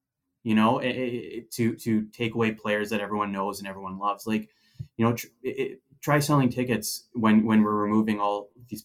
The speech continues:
players off the roster. It's really tough. And so to have them get to experience that, I'm really excited for them. And I'm really excited for, for everyone that gets to experience this and be part of this ride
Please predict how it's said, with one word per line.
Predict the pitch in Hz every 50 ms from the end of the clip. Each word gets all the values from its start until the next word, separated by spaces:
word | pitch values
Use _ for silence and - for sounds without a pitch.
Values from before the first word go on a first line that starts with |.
| _ _
players | 127 131 127 113 113
off | 101 - -
the | 107
roster. | 120 127 131 135 135
It's | 135 139 170
really | 185 202 196
tough. | 196 208 214 190 143 - - _ _ - - - _ _ _
And | 131 127 127
so | 123 - 147 139 135 139 135 - - _ _ _ _ _ _ _ _ _ _ -
to | - 143
have | - 147 156 156 143 127
them | 135 139 139 139 135 131 127 127 - - - _ -
get | - 123 120 -
to | 135 123
experience | 110 - - - 127 120 117 113 110 107 104
that, | 101 104 104 101 98 95 - - _ _ _ _ _ _ _ _ _ _ _ _ _ _ _ _ - 117 - _ -
I'm | 123 120 123
really | 127 127 120 113
excited | 104 - - - - - - - - -
for | - -
them. | 76 73 80 - _ _ _
And | 120 110
I'm | 113 117
really | 123 127 127
excited | 117 - 120 110 104 101 -
for, | - 107 104 101 104 - -
for | 123 113
everyone | 104 104 107 104 101 101
that | 98 95
gets | 107 101 - - -
to | - 107 98 95 95 92 - _ _ _ _ -
experience | 110 107 - - 147 143 143 139 143
this | 143 143 135 -
and | 117 110
be | 113 110
part | 110 - 120 117 113
of | 107
this | 107 101 104 104
ride | 104 104 104 101 101 101 101 92